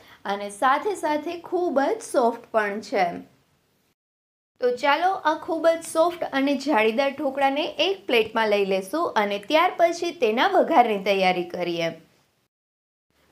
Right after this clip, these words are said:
ઢોકળાના વઘાર માટે એક વાસણમાં એક ટેબલસ્પૂન તેલ ગરમ મૂકીશું. તેલ ગરમ થાય એટલે તેમાં એક ટીસ્પૂન રાઈ અને એક ટીસ્પૂન તલ ઉમેરી તેને સરસ રીતે મિક્સ કરીને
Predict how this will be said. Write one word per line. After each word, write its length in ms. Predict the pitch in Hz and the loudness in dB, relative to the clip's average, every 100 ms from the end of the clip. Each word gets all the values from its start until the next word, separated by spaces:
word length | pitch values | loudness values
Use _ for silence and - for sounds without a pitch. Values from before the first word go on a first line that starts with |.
| - | 0
ઢોકળાના 540 | 254 262 359 370 370 | 0 2 0 0 0
વઘાર 300 | 262 214 254 | 0 4 2
માટે 340 | 294 302 294 294 | 2 -2 0 -2
એક 420 | - 214 208 208 | 0 -2 0 2
વાસણમાં 640 | 208 226 359 311 320 320 | 2 2 2 2 -2 -2
એક 240 | 262 349 359 | -2 -2 -2
ટેબલસ્પૂન 680 | 339 302 330 - 330 339 359 254 | -4 0 -2 -2 -4 -4 -2 0
તેલ 240 | 262 523 | 4 2
ગરમ 380 | 381 214 202 196 | 4 2 2 -4
મૂકીશું. 680 | 190 185 180 - 180 175 175 _ _ _ _ _ _ _ _ _ _ _ _ _ _ _ _ _ _ - | -6 -6 -8 -4 -2 -2 -6 _ _ _ _ _ _ _ _ _ _ _ _ _ _ _ _ _ _ -4
તેલ 260 | 311 370 359 | -2 -2 -4
ગરમ 340 | 226 220 220 320 | 2 4 4 -2
થાય 340 | 320 311 320 - | 0 2 2 0
એટલે 180 | 196 214 | -2 -4
તેમાં 460 | 208 220 220 220 - | -2 -2 0 -2 0
એક 160 | 269 302 | -2 -2
ટીસ્પૂન 440 | - 302 320 302 294 | -2 -4 -2 -4 0
રાઈ 320 | 294 285 311 - | 2 4 2 -2
અને 240 | 202 190 196 | -4 -2 -2
એક 380 | - 277 359 392 | -4 -2 -2 -4
ટીસ્પૂન 480 | 339 349 359 349 370 370 | -4 -4 -4 -4 -4 0
તલ 220 | 220 220 254 | 2 2 0
ઉમેરી 460 | 277 320 392 359 339 349 - | -2 0 0 0 -4 -8 -6
તેને 220 | 196 190 | -4 -4
સરસ 400 | 190 294 320 339 | -2 0 0 -2
રીતે 240 | 330 320 | -8 -4
મિક્સ 320 | 311 302 302 - | -2 -2 -4 -4
કરીને 460 | 294 294 294 294 | 0 0 0 -2